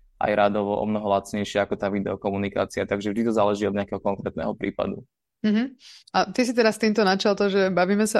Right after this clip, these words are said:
Speaker 2: o online, tak vieš to po-, e, porovnať aj s offline reklamou? Lebo teda
Speaker 1: Mhm.
Speaker 2: hovorí sa, že do telky už sa neoplatí, tak napríklad to video, telka versus
Speaker 1: Mhm.
Speaker 2: teda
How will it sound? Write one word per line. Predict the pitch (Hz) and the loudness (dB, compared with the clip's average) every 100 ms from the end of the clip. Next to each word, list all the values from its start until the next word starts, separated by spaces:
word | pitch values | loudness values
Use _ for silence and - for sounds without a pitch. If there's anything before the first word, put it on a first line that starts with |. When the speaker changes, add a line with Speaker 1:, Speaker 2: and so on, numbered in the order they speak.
| 185 | 2
Speaker 2:
o | 185 | 4
online, | 190 190 196 233 - - - | 2 2 2 2 -2 -6 -2
tak | 185 | 2
vieš | 202 240 | 2 4
to | 226 | 2
po-, | 202 196 | 4 4
e, | 190 185 185 180 | 4 4 2 2
porovnať | 196 202 214 214 - | 2 4 4 4 2
aj | 202 | 0
s | - | -2
offline | 175 165 233 269 311 - | -4 0 2 4 2 2
reklamou? | 185 180 214 247 277 294 | 0 2 2 4 2 2
Lebo | 190 190 | 0 0
teda | 196 185 | 2 2
Speaker 1:
Mhm. | 190 | 4
Speaker 2:
hovorí | 185 196 | 4 2
sa, | 202 | 2
že | 180 175 | 0 2
do | 180 | 2
telky | 202 196 202 | 2 2 2
už | 196 | 2
sa | - | 0
neoplatí, | 185 185 185 202 196 208 226 | 2 2 4 2 2 2 2
tak | 240 196 | 2 2
napríklad | 190 185 196 196 | 0 0 2 2
to | 196 180 | 2 0
video, | 180 190 214 233 | 4 6 6 4
telka | 196 190 214 185 | 2 4 2 4
versus | 185 190 190 131 | 4 4 2 0
Speaker 1:
Mhm. | |
Speaker 2:
teda | 196 196 | 0 2